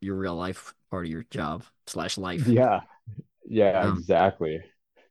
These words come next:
Speaker 1: I, I paced, uh, Billy Richards when he was going for, like, the hundred mile, most hundred miles in a year world record.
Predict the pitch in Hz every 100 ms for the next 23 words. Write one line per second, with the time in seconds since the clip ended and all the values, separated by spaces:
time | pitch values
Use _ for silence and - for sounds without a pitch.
0 | _ - 127 151 131 135 - 147 135 -
1 | 120 113 117 117 104 113 113 107 101 90
2 | - 95 104 101 104 104 101 95 - 90
3 | 95 107 101 101 101 98 110 131 135 120
4 | 113 107 104 101 101 101 98 92 95 98
5 | 101 98 82